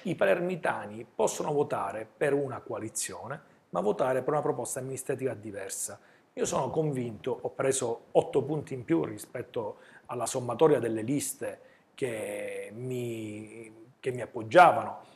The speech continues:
perché poi il cittadino apprezza la qualità amministrativa. Io sono convinto che le liste che supportano Caterina Chinnici possono partire, fra virgolette, non avvantaggiate dal fatto che i Cinque Stelle sia andato fuori.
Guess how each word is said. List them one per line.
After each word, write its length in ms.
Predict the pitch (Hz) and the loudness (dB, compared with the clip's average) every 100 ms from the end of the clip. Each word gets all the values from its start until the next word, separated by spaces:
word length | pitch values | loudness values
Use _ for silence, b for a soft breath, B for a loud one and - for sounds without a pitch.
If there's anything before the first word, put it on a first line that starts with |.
| B - | B -4
perché 300 | - - 208 | -2 0 4
poi 340 | 277 220 135 | 6 6 4
il 60 | 147 | -2
cittadino 800 | 185 165 202 196 196 180 165 - | -2 0 -2 0 -2 -2 -2 -2
apprezza 760 | - - 160 160 147 - 147 | -2 0 4 4 4 0 0
la 140 | 135 131 | 2 0
qualità 320 | 131 127 123 | -2 -2 -4
amministrativa. 880 | 117 104 101 - - - 95 92 - b b - | -6 -12 -12 -14 -16 -20 -20 -20 -20 b b -4
Io 100 | 202 | 0
sono 180 | 185 | 2
convinto 640 | 143 180 214 226 139 - 123 | 2 0 0 -2 -4 -4 0
che 200 | 151 131 | 2 2
le 240 | 120 131 | 2 2
liste 580 | 151 226 - - - 117 | 2 2 0 -4 -6 -8
che 140 | 113 | -6
supportano 580 | - 127 - 151 147 127 | -6 -6 0 0 0 -6
Caterina 460 | 127 135 135 139 131 | -4 -2 -2 -4 -6
Chinnici 720 | 170 190 233 220 - 120 - b b - | -8 -10 -8 -6 -6 -8 -10 b b 2
possono 480 | 190 - 165 143 | 2 4 -2 0
partire, 640 | 139 151 - 196 180 147 127 | 2 2 2 -2 2 2 0
fra 220 | - 143 | 0 0
virgolette, 1120 | 139 139 131 151 170 156 - 143 139 - - - | 2 -2 4 6 6 2 -4 -2 -2 -4 -20 -4
non 260 | 151 170 | 2 6
avvantaggiate 1040 | 156 135 147 143 143 131 139 120 95 - 101 | 6 6 2 2 0 0 2 2 0 -8 -8
dal 180 | 120 - | -6 0
fatto 300 | 143 135 123 | -2 0 -4
che 80 | |
i 40 | 117 | -4
Cinque 300 | 131 123 120 | -6 -8 -10
Stelle 280 | - 139 120 | -4 -4 -4
sia 120 | 113 | -10
andato 300 | 117 110 104 | -10 -10 -10
fuori. 380 | - 98 95 | -12 -14 -14